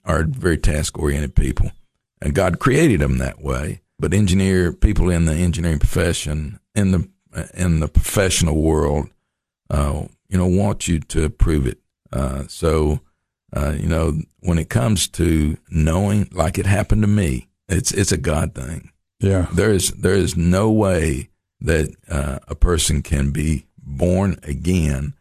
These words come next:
Speaker 1: unless God touches them.
Speaker 2: That's exactly
Speaker 1: And,
Speaker 2: right.
Speaker 1: uh, and so, uh, you, you will know when God is drawing you.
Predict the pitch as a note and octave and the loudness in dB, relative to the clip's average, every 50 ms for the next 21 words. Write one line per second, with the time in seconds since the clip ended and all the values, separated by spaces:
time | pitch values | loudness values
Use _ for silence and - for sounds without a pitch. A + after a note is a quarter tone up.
0 | _ _ _ - D2 C#2 C#2 C#2 - - - C2+ C#2 C#2 C2 - - A#1+ B1+ - | _ _ _ -4 -2 -2 -2 -2 -4 -4 -4 -4 -2 -4 -4 -6 -6 -8 -8 -8
1 | - A1+ - - - - - - _ - G#2 A2 A2 - - G2 F2+ F2+ G2 G2+ | -12 -18 -20 -20 -20 -20 -20 -20 _ -2 0 0 2 2 2 2 2 4 2 2
2 | G2+ - - - G2 - D2 C#2 C#2 C2+ - - E2 D2+ D#2 D#2 C#2+ - - - | 2 2 2 2 2 2 2 2 0 -2 -2 -2 0 2 2 2 2 0 0 0
3 | E2 D#2+ D#2+ D2+ D#2 D2+ - - _ _ _ _ _ _ _ _ _ _ - - | 2 2 2 2 2 0 -2 -4 _ _ _ _ _ _ _ _ _ _ -6 -2
4 | C#2 C#2 C2+ - D#2 - - - - - D2+ F2 F2 G2 G#2 G#2+ G#2 F#2+ D2 - | -2 -2 -2 -2 -4 -6 -8 -12 -12 -2 2 2 4 4 4 4 4 2 2 2
5 | F#2+ F#2+ G2 A2+ A#2 G#2+ G2 G#2+ A2 A2 G2 F#2 F2 F2+ G#2+ G2+ E2 C2+ C#2 C#2+ | 2 4 4 4 4 4 4 4 4 4 4 4 4 2 2 2 0 0 -2 -4
6 | - - _ _ _ _ - - D2 D2 C#2+ C2+ C#2+ D2+ D#2 D2+ C#2+ C#2+ C#2+ - | -8 -14 _ _ _ _ -6 -2 0 0 0 0 0 0 0 0 -2 -4 -6 -6
7 | - D#2 D#2+ D2 D2 D2 B1 A#1 C2+ C2+ A#1+ - - | -4 -4 -2 -2 -2 -2 -4 -4 -8 -10 -10 -10 -12